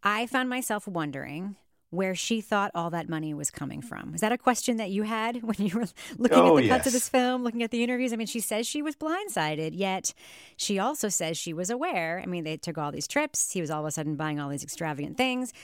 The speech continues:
Speaker 1: We saw during the bust that there was actually, like, barrels on their property, <laughs> like, in a shed. So I have questions about that. What about you?
Speaker 2: Yeah, I think, and, and we do as well as filmmakers. You know, you take people's, you have to take them at face value, but then you also have to,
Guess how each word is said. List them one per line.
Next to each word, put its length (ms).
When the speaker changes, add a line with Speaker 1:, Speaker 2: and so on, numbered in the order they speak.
Speaker 1:
We 160
saw 360
during 280
the 80
bust 420
that 100
there 120
was 140
actually, 420
like, 320
barrels 500
on 300
their 180
property, 580
<laughs> 300
like, 160
in 80
a 60
shed. 460
So 240
I 220
have 220
questions 440
about 300
that. 200
What 80
about 220
you? 220
Speaker 2:
Yeah, 260
I 80
think, 180
and, 220
and 160
we 140
do 120
as 120
well 320
as 120
filmmakers. 680
You 100
know, 60
you 120
take 200
people's, 360
you 80
have 80
to 40
take 160
them 80
at 80
face 240
value, 360
but 80
then 100
you 100
also 200
have 160
to, 160